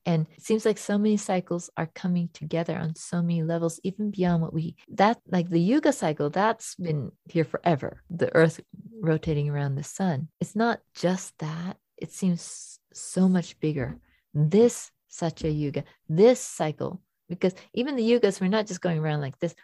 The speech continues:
We're always spiraling and, and ascending. And something about what's going on now is even beyond that awakening, that moving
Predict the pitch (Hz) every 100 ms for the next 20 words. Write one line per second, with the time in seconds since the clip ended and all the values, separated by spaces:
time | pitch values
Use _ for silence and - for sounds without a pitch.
0 | - 170 190 202 190 - - 160 165 165
1 | 147 147 - - 143 143 - _ 156 147
2 | 170 _ - - - 185 175 135 - _
3 | - 170 160 - - - 233 277 226 262
4 | 254 262 - - 170 170 - 160 - 170
5 | 160 160 156 151 165 160 170 220 - 170
6 | 165 - _ 196 202 214 190 165 160 165
7 | 180 175 143 139 156 _ 165 160 - 165
8 | 175 185 185 - 180 170 175 - 151 151
9 | 160 160 147